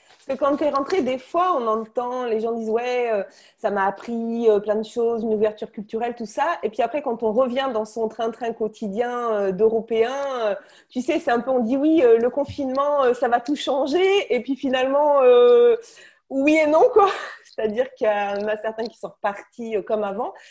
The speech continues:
Est-ce que quand t'es rentrée, vraiment, t'as senti que tu voyais plus le monde de la même façon et, et que tu pourrais pas revenir en arrière ? Voilà, qu'il y avait des choses qui avaient changé, mais de façon,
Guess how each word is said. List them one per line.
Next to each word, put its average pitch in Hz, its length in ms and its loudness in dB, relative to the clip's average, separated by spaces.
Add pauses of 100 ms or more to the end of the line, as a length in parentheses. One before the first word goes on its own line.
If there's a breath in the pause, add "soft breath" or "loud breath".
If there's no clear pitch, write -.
(240 loud breath)
Est-ce 226 160 -4
que 311 80 -2
quand 339 180 -2
t'es 294 140 -2
rentrée, 254 480 -6
vraiment, 254 400 -4
t'as 220 160 -4
senti 226 500 -8
que 254 80 -10
tu 214 280 -14
voyais 220 280 -4
plus 302 220 -2
le 285 60 -2
monde 254 220 -4
de 220 80 -2
la 196 120 -4
même 220 200 -6
façon 254 440 -10 (500 soft breath)
et, 220 200 -8 (200)
et 262 100 -6
que - 40 -20
tu 269 120 -6
pourrais 285 180 -2
pas 339 140 2
revenir 277 360 -4
en 262 100 -6
arrière ? 247 340 -6
Voilà, 202 220 2
qu'il 214 160 -6
y - 40 -2
avait 240 80 -4
des 269 60 -8
choses 330 140 -8
qui 285 80 -8
avaient 226 140 -4
changé, 294 340 -6
mais 262 140 -2
de - 60 -20
façon, 220 360 -6